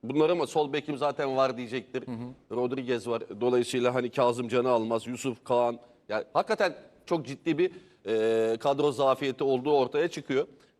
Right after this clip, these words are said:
Speaker 1: İyi de Galatasaray takımı, tabii biz hep şunu söyledik. E, yani Osimhen'li Galatasaray, Osimhen'siz Galatasaray diye. E, yetmiş milyon, yetmiş beş milyon euro bir oyuncuya veriyorsunuz ve o oyuncu olmadığı zaman takımınız bu kadar düşüyorsa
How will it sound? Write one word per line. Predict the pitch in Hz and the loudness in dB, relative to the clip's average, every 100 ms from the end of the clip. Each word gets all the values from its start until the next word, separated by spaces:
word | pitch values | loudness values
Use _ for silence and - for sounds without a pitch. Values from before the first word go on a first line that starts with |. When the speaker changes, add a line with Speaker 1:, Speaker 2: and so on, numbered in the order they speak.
| _ | _
Speaker 1:
İyi | 135 185 | -4 -2
de | 127 | 0
Galatasaray | 123 143 151 139 135 | 0 0 0 -2 -2
takımı, | 127 143 147 - - - _ - | -4 -4 -6 -8 -20 -20 _ -2
tabii | 123 110 | -2 -2
biz | 117 - | -8 -6
hep | 143 _ | -6 _
şunu | - 131 | -12 -10
söyledik. | 131 135 131 120 - 80 | -4 -2 -2 -6 -14 -16
E, | 87 87 85 82 78 80 | -12 -10 -8 -10 -10 -12
yani | 85 | -10
Osimhen'li | 117 - 135 120 107 - 104 101 | -8 -6 -4 -4 -6 -10 -12 -6
Galatasaray, | 101 98 - 110 160 | -6 -6 -6 -4 -4
Osimhen'siz | 127 139 110 98 92 90 | -4 -6 -8 -10 -14 -12
Galatasaray | 92 90 92 87 82 | -12 -10 -10 -8 -8
diye. | 117 175 _ _ _ _ _ _ _ | -8 -8 _ _ _ _ _ _ _
E, | 80 78 78 80 80 85 | -10 -8 -8 -8 -10 -8
yetmiş | 113 - - - | -8 -8 -12 -12
milyon, | 104 98 120 | -10 -6 -6
yetmiş | 110 110 - - | -6 -8 -12 -10
beş | 113 - 110 | -8 -8 -10
milyon | 101 95 95 | -8 -8 -8
euro | 92 92 | -8 -8
bir | 127 | -4
oyuncuya | 113 104 92 101 107 | -4 -6 -8 -6 -4
veriyorsunuz | 120 107 - 120 120 | -4 -6 -8 -12 -6
ve | 120 | -4
o | 117 | -2
oyuncu | 120 117 | -4 -4
olmadığı | 135 117 104 101 | -4 -4 -6 -6
zaman | 110 151 | -6 -6
takımınız | - 120 135 127 131 110 | -4 -4 -4 -6 -6 -8
bu | 147 | -4
kadar | 120 117 101 | -2 -2 -4
düşüyorsa | 117 165 131 160 | -6 -4 -2 -2